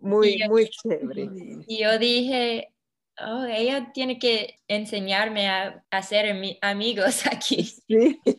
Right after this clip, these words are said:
Speaker 2: Tan
Speaker 1: sí.
Speaker 2: fácil.
Speaker 1: Sí, sí, sí, sí. No, pero muy chévere. Pero ya estás haciendo amigos, ¿no?
Speaker 2: Sí,
Speaker 1: Cuéntanos.
Speaker 2: a-, ahora. Bueno, el fin de semana pasado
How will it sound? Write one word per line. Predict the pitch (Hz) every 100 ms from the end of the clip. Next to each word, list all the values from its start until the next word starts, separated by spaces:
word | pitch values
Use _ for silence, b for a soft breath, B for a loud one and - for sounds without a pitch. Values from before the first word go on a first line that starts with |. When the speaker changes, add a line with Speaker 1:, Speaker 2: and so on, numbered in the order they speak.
| - 381
Speaker 2:
Tan | - 220 220
Speaker 1:
sí. | 320
Speaker 2:
fácil. | 226 247 - 233 - _
Speaker 1:
Sí, | - - 208 208 196 170 170
sí, | - 175 165
sí, | 175 160 160
sí. | - 160 143 - -
No, | 170 156
pero | 165 160
muy | 165 214
chévere. | - 143 143 156
Pero | - 170
ya | 160 160
estás | 214 262 427 339
haciendo | 240 202 180 170
amigos, | 233 214 170 175
¿no? |
Speaker 2:
Sí, | 202 - _ _ -
Speaker 1:
Cuéntanos. | 202 220 269 240 196 185 -
Speaker 2:
a-, | 190
ahora. | 202 269 233 208 226 _ _
Bueno, | - 226 202 190 - -
el | 202
fin | 196 220 214 214
de | 208
semana | 214 202 190 196 202 214 220 - _
pasado | 185 180 - 190 190 214 269 302